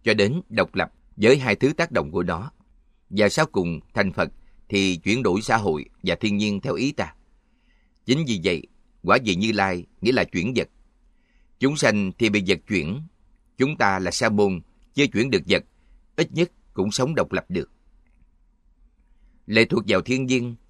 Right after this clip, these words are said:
thì luôn luôn bị nóng, lạnh, đói khát chi phối. Mới tu, ta thường bị lệ thuộc bốn thứ này. Phật dạy chúng ta cần tứ sự là ăn, mặc, ở, thuốc men, không thể thiếu được.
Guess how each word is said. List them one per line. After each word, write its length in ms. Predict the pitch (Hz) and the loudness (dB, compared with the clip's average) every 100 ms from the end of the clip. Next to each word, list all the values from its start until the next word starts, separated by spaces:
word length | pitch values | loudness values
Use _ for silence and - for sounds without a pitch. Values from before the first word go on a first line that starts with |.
| - | -2
thì 100 | 110 | 4
luôn 180 | 131 135 | 4 4
luôn 300 | 131 131 - | 2 2 -2
bị 160 | 95 90 | -2 0
nóng, 320 | 95 127 185 - | 0 0 -4 -2
lạnh, 280 | 92 76 - - | -2 -2 -6 -2
đói 260 | 90 117 - | 2 2 -2
khát 260 | 147 - | -8 -8
chi 160 | - 87 | -4 -4
phối. 240 | 82 92 127 _ _ _ _ _ _ - | -2 -4 -6 _ _ _ _ _ _ 0
Mới 200 | 101 139 | 4 4
tu, 360 | 113 98 92 - _ _ | 2 0 -4 -10 _ _
ta 100 | 147 | 0
thường 220 | - 104 | 2 2
bị 120 | 98 98 | 2 4
lệ 160 | 92 | 2
thuộc 340 | - 92 82 - | 2 0 -2 0
bốn 180 | 104 123 | 0 0
thứ 120 | 170 | -2
này. 280 | 117 69 _ _ _ _ _ _ _ _ _ - | -4 -8 _ _ _ _ _ _ _ _ _ -2
Phật 160 | 110 | 0
dạy 120 | 98 95 | 2 2
chúng 240 | 123 151 | 0 0
ta 280 | 110 95 90 _ _ _ | 0 -2 -6 _ _ _
cần 260 | - 101 95 | 2 2 2
tứ 200 | 131 - | 2 0
sự 380 | - 101 80 - _ - | 2 0 -2 -6 _ -6
là 160 | 82 | -2
ăn, 320 | 92 117 110 107 - | -2 -2 -6 -10 -6
mặc, 200 | 87 80 _ _ | -4 -4 _ _
ở, 340 | - 82 69 101 _ _ - | -2 0 0 -8 _ _ -6
thuốc 200 | - 110 | -6 -2
men, 240 | 98 85 - _ | -4 -4 -12 _
không 140 | - 104 | -4 -2
thể 160 | 90 | -2
thiếu 220 | 92 160 165 | -2 -4 -4
được. 200 | - | -8